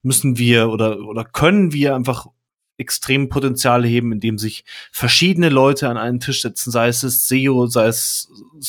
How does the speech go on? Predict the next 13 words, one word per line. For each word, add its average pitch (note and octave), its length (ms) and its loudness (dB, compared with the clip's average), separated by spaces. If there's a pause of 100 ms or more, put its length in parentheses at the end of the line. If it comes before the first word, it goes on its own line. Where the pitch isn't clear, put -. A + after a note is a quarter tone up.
ein D#3 100 -10
Social-Experte, B2 1040 -2 (500)
alle, E3 480 4
die C3+ 160 -8
verfügbar C#3 680 0
sind, A2 420 -4 (140)
ähm, A#2+ 680 0 (120)
und B2+ 500 0
mehr C3+ 420 2
die D3+ 100 0
Köpfe E3 300 -2
zusammenstecken, G2+ 720 -4
mehr B2+ 360 2